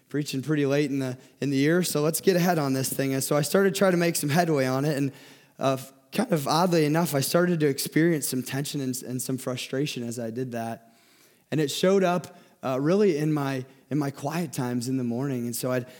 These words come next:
I'd sit down and I'd try to, try to study the Bible or read and pray. And, and with this, with this lecture sitting in the back of my mind, I would, I would hear this voice in my head.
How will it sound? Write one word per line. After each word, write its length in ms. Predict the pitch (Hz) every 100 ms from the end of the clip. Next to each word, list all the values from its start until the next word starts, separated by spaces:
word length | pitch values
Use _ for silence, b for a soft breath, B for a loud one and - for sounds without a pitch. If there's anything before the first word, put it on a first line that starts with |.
| B -
I'd 140 | 135
sit 260 | - 208 -
down 240 | 175 190
and 100 | 151
I'd 140 | 135
try 260 | - 143 170
to, 240 | 165 135 B B B B -
try 200 | - 170
to 80 |
study 380 | 143 - 160 165
the 100 | 139
Bible 380 | 117 135 156 143
or 100 | 131
read 320 | 120 151 180
and 160 | 135 123
pray. 540 | - 156 147 120 127 B B B B B 135
And, 380 | 147 147 135 - - _ _ _ _ 143
and 180 | 156
with 160 | 156 156
this, 300 | 185 220 - -
with 160 | 135 143
this 180 | 196 139
lecture 460 | 143 185 - 170
sitting 320 | 151 - 170 170
in 80 |
the 80 | 156
back 260 | 143 151 156
of 80 | 147
my 140 | 139
mind, 320 | 135 151 151
I 80 | 131
would, 160 | 127 B B B
I 80 | 139
would 100 | 131
hear 280 | - 220 202
this 200 | 156 117
voice 480 | 113 160 185 -
in 80 | 139
my 140 | 123 120
head. 460 | 139 151 120 123